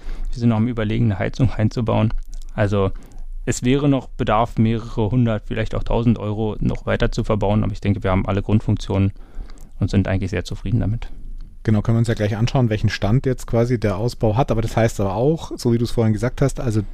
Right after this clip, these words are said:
Speaker 2: über die Öffentlichkeitsarbeit wollt ihr ja auch potenziell Menschen ansprechen, die, ähm, da vielleicht auch gern noch was spenden wollen für das Projekt. Das heißt, die wären grundsätzlich noch willkommen. Also ihr würdet die jetzt nicht wegschicken.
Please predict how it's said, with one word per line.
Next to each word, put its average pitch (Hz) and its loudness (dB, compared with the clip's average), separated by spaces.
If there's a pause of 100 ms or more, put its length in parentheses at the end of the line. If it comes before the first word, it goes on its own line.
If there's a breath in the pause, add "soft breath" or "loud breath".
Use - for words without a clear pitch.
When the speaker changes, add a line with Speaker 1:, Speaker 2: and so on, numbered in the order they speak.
Speaker 2:
über 131 2
die 113 0
Öffentlichkeitsarbeit 110 2
wollt 107 2
ihr 104 2
ja 101 2
auch 98 -2
potenziell - 2
Menschen 98 2
ansprechen, 101 0 (540 loud breath)
die, 98 2 (440 soft breath)
ähm, 95 2 (380)
da 101 2
vielleicht 98 2
auch - -4 (160)
gern 98 2
noch - -2
was 101 0
spenden 131 2
wollen 117 2
für - -2
das 117 -2
Projekt. - 0
Das 107 -2
heißt, 104 2
die 101 0
wären 107 4
grundsätzlich 117 0
noch 101 2
willkommen. 101 2
Also 92 -2
ihr 104 0
würdet 101 0
die - -6
jetzt - 0
nicht - 0
wegschicken. - 0